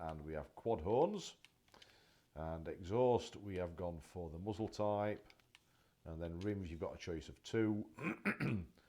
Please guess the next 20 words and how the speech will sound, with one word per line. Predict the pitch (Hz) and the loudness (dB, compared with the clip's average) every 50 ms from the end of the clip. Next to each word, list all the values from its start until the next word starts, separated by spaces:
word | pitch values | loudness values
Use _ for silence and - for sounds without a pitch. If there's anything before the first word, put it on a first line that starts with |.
| _ - - _ _ _ _ | _ -20 -20 _ _ _ _
So, | - - 90 87 87 85 85 85 85 85 82 71 - _ _ _ _ - _ - - | -8 -2 0 0 2 0 0 -2 -2 -4 -6 -8 -12 _ _ _ _ -20 _ -18 -16
uh, | 78 76 78 76 73 67 - - _ _ _ _ _ _ _ _ - - | -14 -12 -12 -12 -12 -12 -14 -16 _ _ _ _ _ _ _ _ -8 -4
I | 92 90 85 80 - - _ | -2 -2 -2 -4 -6 -12 _
quite | - - 101 80 65 | -4 -2 0 0 0
like | 69 85 76 - | 0 -2 -2 -2
the | 90 | -4
look | 80 76 - | -10 -10 -8
of | - 73 | -10 -10
the | |
traditional | 71 - - 76 76 76 - - 80 82 78 - _ _ - - | -10 -10 -10 -10 -10 -12 -12 -14 -14 -14 -14 -16 _ _ -20 -20
looking | - - - 92 87 | -20 -16 -14 -12 -10
ones, | 90 90 90 87 85 82 | -8 -8 -8 -6 -6 -6
really, | 87 90 90 90 90 85 - - _ - | -4 -4 -4 -4 -4 -6 -8 -10 _ -12
or | 78 76 73 | -10 -10 -10
tr-, | - - - | -12 -18 -16
traditional | - - 82 80 - - 82 76 | -12 -10 -8 -8 -8 -8 -8 -8
in | 78 78 78 | -8 -6 -4
my | 82 82 78 76 | -2 0 0 0
eyes | 73 78 78 80 78 82 | 0 0 -2 -2 -2 -4
anyway. | 80 78 78 80 78 | -4 -6 -6 -8 -8